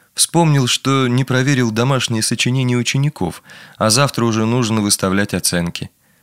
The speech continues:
Вот как раз и будет чем заняться на свежем воздухе.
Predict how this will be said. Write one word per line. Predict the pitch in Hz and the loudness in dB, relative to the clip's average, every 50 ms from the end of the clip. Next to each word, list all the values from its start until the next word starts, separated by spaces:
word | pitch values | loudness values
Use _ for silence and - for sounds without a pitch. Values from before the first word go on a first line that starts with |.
| _ _ _ - | _ _ _ -4
Вот | - 151 180 180 - | -2 -2 0 0 0
как | - 110 - - | 0 -2 0 2
раз | 120 - 113 - - | 0 2 2 0 0
и | 104 | 0
будет | 95 92 104 101 90 90 85 - | 0 0 0 2 2 0 0 0
чем | - - - 90 85 | -2 0 0 0 0
заняться | 80 82 82 85 92 127 139 - - - 98 | 2 0 0 0 2 0 0 0 0 0 0
на | 87 85 80 | 0 0 0
свежем | - - 95 101 98 90 85 80 80 | 0 0 0 0 0 0 0 0 0
воздухе. | 78 80 78 78 78 82 - - - - - | -2 -2 -4 -4 -6 -8 -10 -12 -16 -18 -18